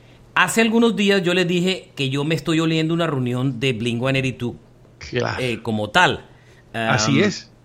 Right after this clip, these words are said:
Speaker 1: y, eh, esta semana en redes sociales, en las redes sociales de Matt Skiba, el integrante de Alkaline Trio, el que reemplazó a Tom Morello, al que reemplazó a Tom Morello, el que reemplazó a Tom DeLonge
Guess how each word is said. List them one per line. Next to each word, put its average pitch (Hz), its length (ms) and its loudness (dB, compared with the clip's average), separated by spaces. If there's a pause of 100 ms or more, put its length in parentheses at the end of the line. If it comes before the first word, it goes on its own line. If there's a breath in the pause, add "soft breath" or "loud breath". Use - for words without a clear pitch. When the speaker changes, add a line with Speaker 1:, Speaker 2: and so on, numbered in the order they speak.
(280)
Speaker 1:
y, 247 360 2 (260)
eh, 139 720 -2 (180)
esta 185 260 2
semana 175 680 2 (100)
en 135 180 0
redes 165 380 2
sociales, 160 720 0 (480 soft breath)
en 139 140 -2
las 127 160 2
redes 156 260 0
sociales 175 400 0
de 156 100 2
Matt 143 280 0
Skiba, 147 640 -2
el 120 120 -4
integrante 123 640 -2
de 135 440 -2
Alkaline 143 520 0
Trio, 139 380 0 (160)
el 113 160 -8
que 120 140 -8
reemplazó 113 640 -4
a 147 140 -4
Tom 147 160 0
Morello, 147 400 0
al 135 180 0
que - 80 -4
reemplazó 113 500 -4
a - 220 -12
Tom 95 120 -10
Morello, 95 220 -8
el 110 60 -10
que 143 60 -2
reemplazó 135 340 -2
a 147 100 -4
Tom 170 200 0
DeLonge 160 420 2